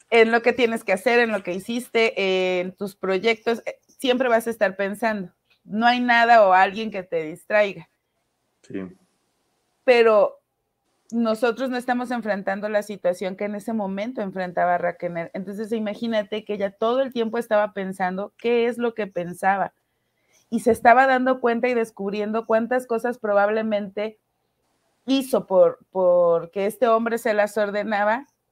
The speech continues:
Speaker 1: con las que se dio cuenta que ella no estaba de acuerdo. O sea, estaba desintoxicándose y su cuerpo lo reflejaba.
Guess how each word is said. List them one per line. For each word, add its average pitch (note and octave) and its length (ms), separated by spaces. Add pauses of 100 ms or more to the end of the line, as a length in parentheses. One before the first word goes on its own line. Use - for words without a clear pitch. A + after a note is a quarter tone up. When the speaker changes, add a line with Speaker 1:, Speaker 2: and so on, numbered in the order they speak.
Speaker 1:
con G3+ 240
las F#3 220
que G3+ 160
se F#3+ 180
dio G#3+ 300
cuenta A#3+ 500
que G#3 120
ella G3+ 220
no G#3 220
estaba G#3 540
de F#3 80
acuerdo. F#3+ 420
O - 20
sea, - 180 (120)
estaba G#3+ 440
desintoxicándose G3+ 1120
y C#4 40
su A3+ 180
cuerpo G#3+ 420
lo B3 120
reflejaba. F#3 720